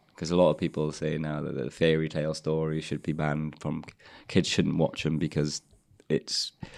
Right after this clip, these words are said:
kind of given this misleading idea that a woman can be sleeping and you,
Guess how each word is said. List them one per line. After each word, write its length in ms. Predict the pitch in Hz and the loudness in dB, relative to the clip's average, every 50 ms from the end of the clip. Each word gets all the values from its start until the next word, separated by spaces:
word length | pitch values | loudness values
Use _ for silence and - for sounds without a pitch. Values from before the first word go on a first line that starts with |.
| - - - - _ - | -20 -20 -20 -20 _ -4
kind 220 | - - 92 90 | 4 6 8 8
of 80 | 90 87 | 8 8
given 260 | 92 87 82 85 82 | 6 6 6 6 4
this 160 | 82 80 - | 4 2 4
misleading 540 | 92 87 85 - - 87 87 85 80 82 80 80 | 4 4 4 4 4 4 4 6 4 4 2 2
idea 340 | 80 80 78 87 82 80 78 | 2 2 2 2 4 4 4
that 200 | 80 80 76 - - | 4 2 2 2 2
a 60 | 82 | 2
woman 280 | 85 85 80 82 80 | 4 4 4 4 2
can 100 | 76 82 | 0 0
be 100 | 73 82 | 0 0
sleeping 440 | 80 - - 87 80 - - 80 80 | 0 2 2 2 2 2 2 0 0
and 100 | 78 80 | 2 2
you, 160 | 80 78 76 | 0 0 -2